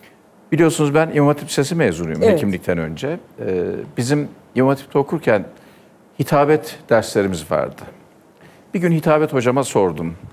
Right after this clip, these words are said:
Speaker 1: Dedim ki, "Etkili bir hitabet yapabilmek için nasıl konuşmak lazım? İnsanlarla nasıl iletişim kurmak lazım?" Sizin alanınız ama hocam, yani benim,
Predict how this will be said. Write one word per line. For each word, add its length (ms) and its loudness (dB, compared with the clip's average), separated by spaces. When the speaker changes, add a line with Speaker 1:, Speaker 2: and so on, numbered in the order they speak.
Speaker 1:
Dedim 220 -4
ki, 220 -4
"Etkili 400 2
bir 100 6
hitabet 560 2
yapabilmek 560 0
için 300 -8
nasıl 220 0
konuşmak 560 -4
lazım? 280 0
İnsanlarla 560 2
nasıl 220 0
iletişim 380 -2
kurmak 380 -6
lazım?" 220 -4
Sizin 220 -8
alanınız 380 0
ama 140 0
hocam, 300 -4
yani 260 -2
benim, 220 0